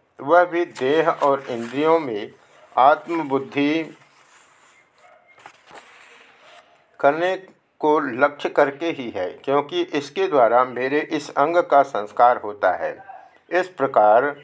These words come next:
श्रुति से उसमें अंगांगित्व भाव ज्ञात होता है। जो निरंतर एक विज्ञान घन रसस्वरूप को ही देखता है, उसके लिए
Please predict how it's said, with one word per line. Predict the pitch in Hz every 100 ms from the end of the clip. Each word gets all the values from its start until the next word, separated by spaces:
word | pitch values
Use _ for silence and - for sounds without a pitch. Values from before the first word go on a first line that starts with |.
| - - _ -
श्रुति | 165 170 190
से | 190 165
उसमें | - 143 156 151 151
अंगांगित्व | - 123 127 123 131 139 143 170 - 156
भाव | 143 113 131 131 87
ज्ञात | 107 117 120 107
होता | 98 87
है। | 90 - - _ _
जो | 139 170
निरंतर | 156 147 156 147 151 -
एक | 156 165 160
विज्ञान | 117 117 139 147 165
घन | 151 139 139 139 139 _ _ - _ -
रसस्वरूप | 147 143 175 - 147 135 156 147
को | 135
ही | 123 127 131
देखता | 117 110 - 120
है, | 104 98 98 - _ _ _
उसके | 147 151 - 185
लिए | 160 147 151 147